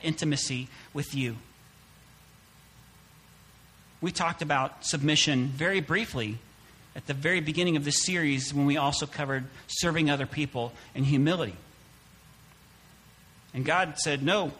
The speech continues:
we need to get back on that for just a week." And I said, "Okay." The desire of submission is to have Jesus as the master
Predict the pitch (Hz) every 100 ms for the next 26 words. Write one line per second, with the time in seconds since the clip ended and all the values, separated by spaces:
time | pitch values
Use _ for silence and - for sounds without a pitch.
0 | - 196 220 160 139 - - - - -
1 | 151 180 156 - 160 139 104 - 131 120
2 | 123 113 98 - 123 131 160 208 247 185
3 | 113 - - - - - - - - -
4 | - - - - - - - - - 160
5 | 160 196 254 262 - 180 180 214 185 160
6 | - 156 165 139 175 208 165 147 151 135
7 | 139 165 180 - 185